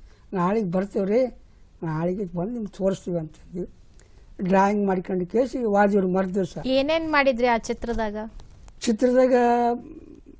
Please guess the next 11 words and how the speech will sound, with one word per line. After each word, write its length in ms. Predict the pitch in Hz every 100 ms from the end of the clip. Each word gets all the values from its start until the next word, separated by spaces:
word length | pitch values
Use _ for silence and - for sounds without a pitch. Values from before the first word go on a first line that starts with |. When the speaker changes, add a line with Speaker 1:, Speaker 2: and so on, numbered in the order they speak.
| - - - 190
Speaker 1:
ಗಡ್ಡೆ 260 | 208 220
ಸೊಳಗು 240 | - 254 262
ಅಂತ 160 | 226
ಇರ್ತದೆ 240 | 240 208 226
ರೀ. 160 | 151
Speaker 2:
ಹ್ಮ್. 500 | 117 - 233 220 208 - - - 196
Speaker 1:
ಗಡ್ಡೆ 320 | 202 220 254
ಸೊಳಗು, 520 | - 240 226 226 247 - -
ಕಾಲು 280 | - 226 247
ಗಡ್ಡೆ 220 | 240 240
ಸೊಳಗು, 560 | - 240 202 208 220